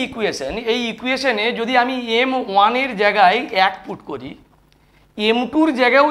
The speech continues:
যদি আমি এক পুট করি, এম টুর জায়গায়ও যদি এক পুট করি, মানে একক ভরের দুটো বস্তু কণা, এর ভরও এক, এর ভরও এক, দুজনের ডিস্টেন্স যদি এক হয়, অর্থাৎ ডি এর জায়গায় যদি আমি এক পুট করি, তাহলে কি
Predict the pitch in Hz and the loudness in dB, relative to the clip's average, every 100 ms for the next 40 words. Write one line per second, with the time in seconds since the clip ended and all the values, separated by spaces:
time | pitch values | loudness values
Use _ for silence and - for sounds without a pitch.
0 | 294 294 285 277 254 226 233 - 214 - | 0 2 2 2 4 2 2 -6 -12 -8
1 | 156 135 165 - _ _ 139 165 185 254 | -10 -8 -12 -16 _ _ -8 -6 -6 -6
2 | 214 247 269 262 262 220 214 - 208 - | -2 0 0 0 0 0 0 -12 -12 -10
3 | 131 131 - _ _ - 208 294 226 202 | -10 -12 -18 _ _ -2 -2 0 -2 0
4 | 240 285 262 208 262 302 226 240 202 165 | 2 2 2 0 0 -2 -4 -4 -2 -4
5 | - 165 147 185 226 185 190 190 233 254 | -8 -4 0 0 -2 -2 2 4 4 6
6 | 254 277 - - _ 185 196 170 214 233 | 4 2 -6 -20 _ -4 -2 2 2 2
7 | 165 156 - - _ _ _ 156 214 262 | 0 -2 -4 -20 _ _ _ -6 2 4
8 | 294 302 190 214 214 302 294 240 269 262 | 4 0 -2 -6 -2 -2 0 -4 -4 -4
9 | 220 208 208 - 131 151 - _ - 180 | 2 2 2 -2 -4 -4 -14 _ -2 0
10 | 254 202 160 196 233 254 269 277 285 277 | 0 -4 -6 0 0 2 2 2 0 -2
11 | 285 233 226 269 - 208 220 - 269 - | -2 0 0 -2 2 0 0 -12 -14 -8
12 | 160 135 156 - - 262 - | -8 -8 -12 -8 -4 -4 -2